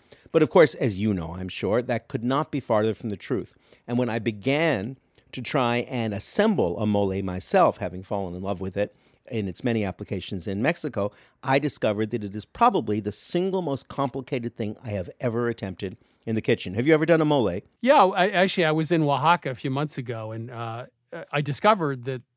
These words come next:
Speaker 2: some moles, like a green mole, actually are very simple to put together, but a black mole, a dark one, is, of course, complicated.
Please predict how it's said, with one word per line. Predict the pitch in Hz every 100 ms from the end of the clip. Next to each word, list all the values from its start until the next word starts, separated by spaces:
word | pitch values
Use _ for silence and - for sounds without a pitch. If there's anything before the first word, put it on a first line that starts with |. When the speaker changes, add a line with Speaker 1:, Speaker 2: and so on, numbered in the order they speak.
| _
Speaker 2:
some | - 190 202
moles, | 131 110 107 117
like | 117 110
a |
green | 117 143 131
mole, | 110 110
actually | 120 117 120 - 113
are | 107
very | 120 113
simple | 101 - 147 131 120 104 104
to | -
put | 117 131 110
together, | 113 131 123 110 117 -
but | 127 120
a |
black | 110 143 170 -
mole, | 113 107
a | 110 113
dark | 107 131 139 -
one, | 101 101 104 - _ _ -
is, | 120
of | 110
course, | 101 117 101
complicated. | - 143 123 - - -